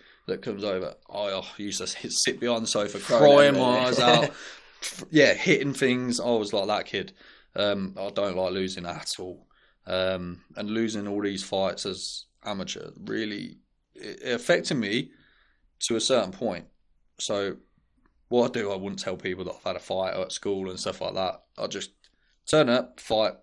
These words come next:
Speaker 1: that's it. No one knows 'cause I've lost and stuff like that. Um, but these are the sort of things that made me be able to do certain things in the, in the pros. Like, tough times build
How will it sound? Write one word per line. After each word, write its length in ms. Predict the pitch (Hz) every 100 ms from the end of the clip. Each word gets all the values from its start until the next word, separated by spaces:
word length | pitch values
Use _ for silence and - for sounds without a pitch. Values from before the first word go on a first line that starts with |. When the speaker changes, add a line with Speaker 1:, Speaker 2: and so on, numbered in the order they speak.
| _
Speaker 1:
that's 200 | 87 -
it. 140 | 90 101
No 380 | 110 113 113 107
one 160 | 101
knows 340 | 98 90 87 -
'cause 220 | 101 - -
I've 140 | 101
lost 420 | 98 98 90 - -
and 180 | 92
stuff 240 | 87 101 95
like 300 | 95 90 - _ - - _
that. 40 | - 101 101
Um, 340 | 92 90 90 _ _ _ _ _ _ _ _ _
but 300 | 113 110 _ _
these 380 | 131 135 185 170
are 60 | 170
the 80 |
sort 260 | 160 170 120
of 60 | -
things 300 | 151 117 98
that 220 | - -
made 520 | 104 117 123 120 117
me 420 | 113 113 104 104 _ _ _ _ -
be 100 | 117
able 160 | 107
to 80 | 95
do 140 | 110 101
certain 280 | 117 98
things 220 | 95 104 95
in 140 | 98
the, 100 | 95 - _
in 100 | 123
the 60 | 107
pros. 520 | - 151 90 - - _ _ _ _ _ _ - - - - _
Like, 320 | 120 117 101 - _ _ _ _ _ _ _ -
tough 180 | 180 175
times 520 | 175 151 113 87 - _ _
build 440 | - 113 104 98